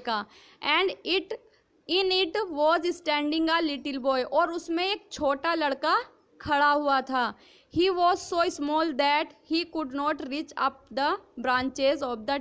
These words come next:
tree। He was so small, वह इतना छोटा था, that कि he could not reach up, वह ऊपर नहीं पहुंच सकता था, to the branches, शाखाओं पर, of the tree, पेड़ की। And he was wandering all round it, और वह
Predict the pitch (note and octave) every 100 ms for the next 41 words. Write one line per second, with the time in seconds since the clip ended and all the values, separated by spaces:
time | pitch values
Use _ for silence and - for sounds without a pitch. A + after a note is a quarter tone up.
0 | C#4 B3 G#3+ - - - - _ _ D#4
1 | F#4+ F#4 F#4+ F#4+ - D#4+ D#4 D4+ C#4+ C#4+
2 | C4+ E4+ F#4+ F#4+ F#4+ G4+ - C#4+ C4+ D#4+
3 | F4 D#4 D#4 D#4+ D#4+ A#3 D4 D4+ D#4 -
4 | E4 F4+ B3+ F4+ - E4 C#4 D4+ D4+ B3
5 | C#4 C#4+ C#4+ C4 A3 B3 D#4+ C#4 C#4+ D4+
6 | C#4+ B3 C4 D#4+ - D4 D4 D4+ C#4 -
7 | C#4 C#4 C#4+ D4 C#4+ - - _ D4 D4+
8 | D4+ D4+ B3 C4 C4+ C#4+ D4 - B3+ A#3+
9 | B3 C4+ C#4 C#4 D4 D4 C#4 C4+ A#3 B3
10 | C4 B3+ B3+ F4 B4+ - _ - D#4+ D4
11 | C#4 B3 G3+ E3+ _ - - _ - D4
12 | F#4 F#4 F4 F#4 E4 D#4+ E4+ E4 - A#3+
13 | C#4 D4 D4+ E4 E4+ - C#4+ D4 C#4+ C#4
14 | C4+ A#3+ - - _ - D#4+